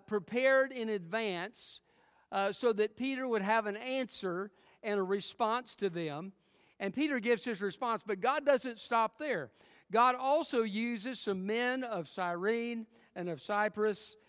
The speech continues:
uh, and he uses Barnabas, uh, and he uses Saul, uh, through this chapter, uh, as, as confirmation of what Peter has done in preaching to the Gentiles.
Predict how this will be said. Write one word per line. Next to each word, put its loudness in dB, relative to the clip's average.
uh, 6
and 0
he 0
uses -2
Barnabas, 2
uh, 6
and 0
he 0
uses -2
Saul, 2
uh, 4
through -2
this 0
chapter, 0
uh, 2
as, 4
as 2
confirmation 0
of 4
what 2
Peter 0
has 2
done 2
in 2
preaching 0
to 0
the 2
Gentiles. 0